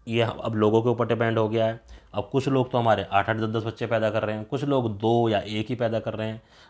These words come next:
अगर हम दो या एक तक ही सीमित रहें तो हम इस जनसंख्या को काफ़ी हद तक काबू पा लेंगे। तो ये जो हमारा ग्राफ दे रखा है, बस ये यही दे रखा है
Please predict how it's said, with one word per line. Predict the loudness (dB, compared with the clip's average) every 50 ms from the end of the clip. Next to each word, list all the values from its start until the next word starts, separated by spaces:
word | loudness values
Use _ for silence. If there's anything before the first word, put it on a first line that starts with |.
| _ _ -2
अगर | 4 4 6 4
हम | 4 2 0 0 -2 -4 -10 _ -18
दो | -6 -2 0 2 4
या | 4 2 0 0 -2
एक | -4 -4 -4 -2 -6
तक | -4 -2 -2
ही | -6
सीमित | -2 -2 -2 -2 -2 -2 -2
रहें | -4 -4 -4 -4 -6 -8 -12 _ _ _ _ _ _ _ _
तो | -2 -2
हम | 2 2 0 0 0 -2
इस | -2 -2 0 0
जनसंख्या | -2 -2 -2 -4 -6 -6 -4 -4 -4
को | -4 -4 -8
काफ़ी | -6 -4 -4 -4 -4 -4 -6
हद | -6 -6 -8 _
तक | -10 -10 -8
काबू | -6 -8 -6 -2 0 -2 -2 -2 -8 _ _ _ _
पा | 4 4 4
लेंगे। | 4 4 0 0 0
तो | -2 -4 -12 -20 -20 -20 _ -4 -2
ये | 0 2 2 4
जो | 4 4 4
हमारा | 6 6 6 4
ग्राफ | 4 2 4 6 6 6 6
दे | 4 2 0
रखा | 0 0 -2 -2 -2 -2
है, | -2 0
बस | -2 -2 -2 0
ये | 0 0
यही | 2 2 2 2 2 2
दे | 2 2
रखा | 2 2 0 0 0
है | 0 0 -4